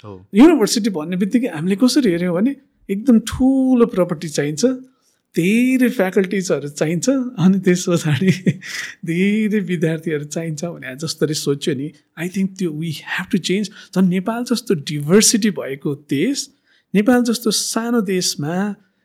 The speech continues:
Speaker 2: युनिफ-, हामी सानो देश भनेर झन् युनिफर्म चाहिन्छ भन्ने होइन कि, हामी we have to promote, like,
Speaker 1: Yeah।
Speaker 2: हुन्छ नि,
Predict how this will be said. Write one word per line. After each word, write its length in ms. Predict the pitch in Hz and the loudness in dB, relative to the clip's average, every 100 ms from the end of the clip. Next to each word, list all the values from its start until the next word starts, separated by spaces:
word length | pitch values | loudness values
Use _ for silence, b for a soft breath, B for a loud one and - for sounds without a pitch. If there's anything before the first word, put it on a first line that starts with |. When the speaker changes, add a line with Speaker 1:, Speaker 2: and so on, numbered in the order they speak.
| _ 170 | _ 2
Speaker 2:
युनिफ-, 320 | 220 233 - | 4 4 0
हामी 180 | 156 180 | -12 -10
सानो 320 | 175 208 226 226 | -4 0 2 2
देश 260 | 214 - | 0 -4
भनेर 220 | 120 143 | -6 -4
झन् 200 | 156 160 | -2 -2
युनिफर्म 420 | 160 170 165 156 147 | 0 0 0 -4 -2
चाहिन्छ 300 | 147 147 151 | -4 -4 -8
भन्ने 240 | 143 127 | -10 -12
होइन 240 | 123 127 | -12 -10
कि, 80 | 185 | -6
हामी 280 | 175 139 180 | -6 -4 -4
we 180 | 165 180 - - | -4 -6 -6 -8
have 160 | 233 | -8
to 80 | 233 | -6
promote, 560 | - 196 185 196 226 226 | -6 -2 0 2 2 0
like, 160 | 185 | -6
Speaker 1:
Yeah। 160 | 185 175 92 | -6 -12 -8
Speaker 2:
हुन्छ 180 | 151 202 | -6 -2
नि, 220 | 202 | -2